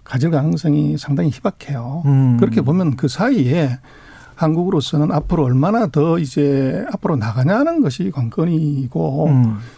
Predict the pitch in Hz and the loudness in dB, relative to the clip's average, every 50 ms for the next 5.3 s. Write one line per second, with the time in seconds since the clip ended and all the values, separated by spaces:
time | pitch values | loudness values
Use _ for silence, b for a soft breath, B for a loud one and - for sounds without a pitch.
0 | B B B - - - 170 175 185 185 180 165 - 120 127 151 208 233 226 160 | B B B -8 -4 -2 0 0 0 0 0 0 0 0 0 0 2 2 2 2
1 | 139 160 196 240 269 269 254 196 139 - - 170 185 185 151 131 147 165 160 - | 4 2 4 4 4 4 4 2 0 0 0 0 0 2 0 0 0 -2 -4 -4
2 | - 180 180 156 - - 156 143 185 180 165 - 151 139 135 147 143 143 170 185 | -2 -2 -2 -2 0 0 0 0 0 -2 0 0 -2 0 0 0 0 0 0 0
3 | 190 202 202 220 208 170 139 170 143 - - 147 139 202 202 185 131 123 - 156 | 0 0 0 0 -2 -2 -2 -2 -2 0 -2 0 0 0 0 0 -2 -2 -2 -2
4 | 156 - 147 131 131 127 139 170 170 151 - - 170 180 165 160 147 170 160 165 | -2 0 -2 -2 0 0 0 0 0 -2 0 0 0 2 2 0 0 0 0 0
5 | 185 185 165 143 147 | 0 0 0 -2 -2